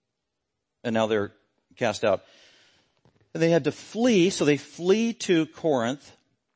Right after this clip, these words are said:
uh, because Claudius the emperor, verse two, Claudius was the uncle of Caligula. Caligula was probably the most notorious, horrible, insane, perverted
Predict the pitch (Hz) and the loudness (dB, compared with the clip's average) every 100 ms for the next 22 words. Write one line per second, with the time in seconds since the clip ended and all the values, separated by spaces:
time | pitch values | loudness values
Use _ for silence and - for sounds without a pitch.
0 | _ _ _ _ - 135 127 131 143 - | _ _ _ _ -2 0 0 0 -2 -2
1 | - 160 180 170 147 - 127 135 131 98 | -2 2 4 4 0 -2 -2 -2 -2 -4
2 | 95 123 _ _ _ _ _ _ _ _ | -6 -10 _ _ _ _ _ _ _ _
3 | _ _ _ _ _ _ _ _ 110 110 | _ _ _ _ _ _ _ _ -8 -8
4 | - 110 110 - 135 147 151 151 131 120 | -4 -6 -6 -2 0 2 0 -2 -6 -2
5 | 123 127 123 117 110 120 113 110 110 - | 2 4 2 0 -6 -4 -4 -4 -6 -12
6 | _ 127 139 160 160 156 - 127 117 117 | _ -2 -2 0 0 0 -2 2 2 2
7 | 101 _ _ 143 123 104 104 113 - 160 | -4 _ _ -2 0 0 -2 -4 -2 -4
8 | 147 135 - 131 120 110 113 113 107 - | 0 -2 0 -2 -2 -4 -6 -6 -12 -6
9 | 120 117 110 - _ _ _ _ _ - | -2 -2 -4 -18 _ _ _ _ _ -18
10 | - 139 127 117 110 104 _ _ _ _ | 0 4 4 2 0 -2 _ _ _ _
11 | _ _ _ 139 127 117 - 127 123 - | _ _ _ -4 -2 -2 -2 -2 -4 -8
12 | 104 120 120 113 | -6 -2 -2 -4